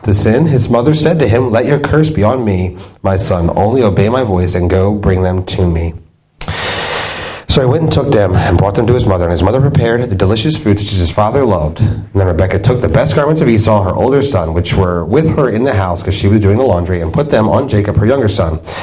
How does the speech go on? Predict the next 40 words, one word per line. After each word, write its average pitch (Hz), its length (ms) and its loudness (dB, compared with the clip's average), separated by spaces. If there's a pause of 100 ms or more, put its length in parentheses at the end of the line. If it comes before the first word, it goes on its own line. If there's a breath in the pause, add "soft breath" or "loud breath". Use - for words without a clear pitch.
(140 loud breath)
And 101 80 2
the 101 60 4
skins 151 340 2
of 151 60 2
the 127 60 0
young 123 220 2
goats 104 240 0
she 107 80 -2
put - 180 2
on 131 80 0
his 139 200 -2
hands, 143 520 0
oh, - 40 -4
on 117 640 0
the 95 60 2
smooth 135 420 2
part 110 180 2
of 113 60 2
his 120 180 -2
neck. 143 300 0 (360 loud breath)
And 104 120 0
she 107 100 2
put 107 180 2
the 107 100 2
delicious 107 380 0
food 156 200 2
and 147 80 2
bread 98 280 2
which 92 180 2
she 104 100 0
had 113 80 2
prepared 92 400 0
into 101 220 0
the 117 120 2
hands 95 240 0
of 92 60 -4
her 92 100 0
son 95 200 0
Jacob. 92 240 -2
Stop. - 380 -2